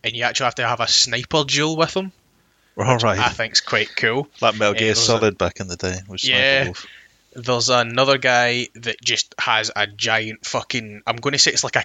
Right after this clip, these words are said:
Speaker 1: car engine on fire on a
Speaker 2: Huh?
Speaker 1: stick, 'cause that's what it looks like.
Speaker 2: <laughs>
Speaker 1: Uh, and he's just <laughs> fucking swinging it about, and it looks awesome.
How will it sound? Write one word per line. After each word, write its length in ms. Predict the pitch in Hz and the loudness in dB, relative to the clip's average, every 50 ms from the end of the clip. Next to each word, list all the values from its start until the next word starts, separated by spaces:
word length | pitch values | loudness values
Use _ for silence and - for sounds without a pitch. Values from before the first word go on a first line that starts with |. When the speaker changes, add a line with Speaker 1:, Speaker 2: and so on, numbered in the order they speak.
| - | 0
Speaker 1:
car 340 | - - - 113 107 120 131 | -2 0 2 2 2 2 2
engine 480 | 135 131 139 139 135 139 143 147 156 147 - | 2 0 0 -2 -2 -2 -2 -2 -4 -6 -6
on 180 | 123 113 110 107 | -6 -6 -6 -8
fire 460 | - - 120 107 117 123 135 139 139 | -4 0 0 2 2 2 2 0 0
on 140 | 113 117 113 | -2 -2 0
a 20 | |
Speaker 2:
Huh? 60 | 117 139 | 0 2
Speaker 1:
stick, 500 | - - - 131 143 - _ - - _ _ _ | 2 2 0 0 -2 -2 _ -18 -18 _ _ _
'cause 200 | - - 104 98 | -8 -6 -4 -2
that's 220 | 110 104 - - | -2 0 -2 -2
what 80 | 117 - | -4 -6
it 80 | - - | -8 -8
looks 220 | 120 123 - - | -6 -4 -2 -2
like. 320 | 151 139 156 214 - - - | 0 0 0 0 0 -2 -2
Speaker 2:
<laughs> 60 | - - - - - - - 190 - _ - | -4 -4 -4 -4 -8 -4 -4 -4 -4 _ -2
Speaker 1:
Uh, 260 | 117 113 113 117 110 - | -2 0 0 0 -2 -2
and 100 | - 131 | -4 -4
he's 160 | 120 98 101 - | -2 0 0 2
just 140 | - - | 2 2
<laughs> 300 | - - - - - 719 | 0 0 -2 0 0 0
fucking 280 | 740 - - - - - - - 427 | 0 -2 -2 -2 -4 -4 -4 -6 -8
swinging 560 | - - - - - - 139 127 127 123 123 | -6 -2 -4 -2 0 0 0 2 2 0 0
it 60 | 120 120 | 2 0
about, 160 | 120 120 - | 0 0 2
and 260 | 131 135 143 156 160 - - - 151 - | 2 2 2 2 0 -4 -4 -6 -6 -6
it 380 | - 139 120 - - 117 110 95 | -6 -8 -8 -6 -4 -4 -2 -2
looks 260 | 123 123 - - - - - | -4 -4 -2 -4 -4 -2 0
awesome. 460 | 110 107 117 - - 160 160 180 | 2 2 2 2 0 -2 -4 -6